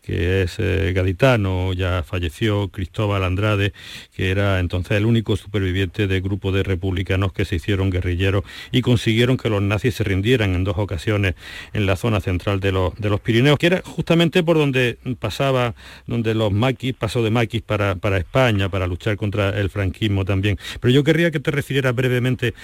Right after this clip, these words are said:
a dos detalles que protagonizan la batalla de la Madeleine y también la importante red de, que organiza Ponzán, otro español, para el paso de los Pirineos.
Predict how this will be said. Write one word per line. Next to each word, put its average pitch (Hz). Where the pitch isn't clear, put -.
a 98
dos 120
detalles 113
que 113
protagonizan 107
la 104
batalla 127
de 120
la 104
Madeleine 107
y -
también 110
la 110
importante 127
red 117
de, 110
que 107
organiza 104
Ponzán, 101
otro 107
español, 104
para 101
el 90
paso 110
de 98
los 95
Pirineos. 92